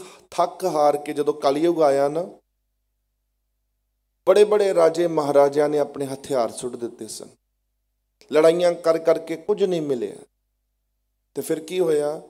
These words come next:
ਤੁਸੀਂ ਨਾਮ ਸੁਣਿਆ ਹੋਣਾ ਅਸ਼ੋਕ, ਬੜਾ ਵੱਡਾ ਰਾਜਾ ਹੋਇਆ। ਸ਼ੋ-, ਅਸ਼ੋਕ ਦੀ ਗ੍ਰੇਟ, ਉਹਦੇ ਨਾਮ ਦੇ ਅੱਗੇ ਗ੍ਰੇਟ ਸ਼ਬਦ ਆ ਗਿਆ, ਮਹਾਨ। ਰਾਜਾ ਵੀ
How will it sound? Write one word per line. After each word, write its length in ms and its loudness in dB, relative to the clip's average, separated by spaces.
ਤੁਸੀਂ 220 -6
ਨਾਮ 300 0
ਸੁਣਿਆ 320 0
ਹੋਣਾ 240 0
ਅਸ਼ੋਕ, 460 0
ਬੜਾ 520 2
ਵੱਡਾ 340 2
ਰਾਜਾ 300 4
ਹੋਇਆ। 320 -4
ਸ਼ੋ-, 380 -4
ਅਸ਼ੋਕ 420 -4
ਦੀ 160 -8
ਗ੍ਰੇਟ, 440 -4
ਉਹਦੇ 160 -2
ਨਾਮ 280 -2
ਦੇ 80 -6
ਅੱਗੇ 140 -8
ਗ੍ਰੇਟ 420 0
ਸ਼ਬਦ 320 -8
ਆ 120 -6
ਗਿਆ, 200 -16
ਮਹਾਨ। 480 0
ਰਾਜਾ 420 4
ਵੀ 260 -6